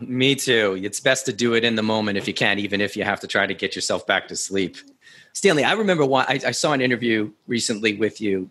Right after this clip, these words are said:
and you said something that I found funny, and I also wanted to explore it a little bit to s-, find out what you, what you meant by it. But you said that, uh, dreams can sometimes make fun of us for going down the wrong track. So what kind of a dream might that be?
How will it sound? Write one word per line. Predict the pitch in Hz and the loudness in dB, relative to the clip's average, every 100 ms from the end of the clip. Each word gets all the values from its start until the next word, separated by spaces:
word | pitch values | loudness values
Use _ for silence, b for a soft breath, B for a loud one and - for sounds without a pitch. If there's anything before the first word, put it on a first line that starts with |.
| - | -8
and | 107 104 | -6 -2
you | 120 | -2
said | - 123 | 0 0
something | - 120 113 | 0 -2 -2
that | 104 | 0
I | 107 | 0
found | 101 117 104 98 | 2 0 0 -2
funny, | - 165 160 156 135 | -2 0 2 2 0
and | 117 | 0
I | 113 | 2
also | 135 - | 2 0
wanted | 113 117 107 | -2 -4 -4
to | |
explore | 107 - 131 127 | -4 -4 -2 0
it | 120 | 0
a | |
little | 110 107 | -2 -2
bit | 113 - | -4 -6
to | |
s-, | 101 127 - | -8 -8 -2
find | 120 110 | -2 0
out | |
what | 107 104 | 0 -2
you, | 104 - - | -4 -6 -6
what | 120 - | -4 -2
you | 107 | 0
meant | 107 - | 0 0
by | 101 | -6
it. | 90 - | -6 -4
But | 131 - b b b b - | -2 -2 b b b b -2
you | 156 | 0
said | 160 175 156 | 2 2 2
that, | 147 139 | 0 2
uh, | 131 123 | -2 -2
dreams | - 131 160 208 131 120 - | -4 -8 -4 0 0 0 -2
can | - 131 | -4 -2
sometimes | - 151 143 131 120 120 113 - b b | 0 0 0 0 0 -2 -4 -8 b b
make | 120 127 120 | 0 0 0
fun | - 202 226 | -2 2 2
of | 107 | 2
us | 104 - - - | 0 -2 -6 -4
for | 127 | -4
going | - 139 143 139 | 2 2 4 2
down | 135 123 120 | 2 2 0
the | 113 | -2
wrong | 104 110 107 104 | -2 0 0 -2
track. | - 98 73 - - - _ _ _ _ | -4 -2 -2 -4 -12 -16 _ _ _ _
So | - 170 143 143 - | 0 2 2 2 -6
what | 131 214 - | -4 -4 -2
kind | - 226 | -2 0
of | 185 135 | 0 -2
a | |
dream | 107 117 120 127 123 | -4 -4 0 2 2
might | 113 117 104 87 | 2 0 -2 0
that | 104 98 82 - | 0 0 -8 -6
be? | 113 98 80 - | -2 -2 -6 -14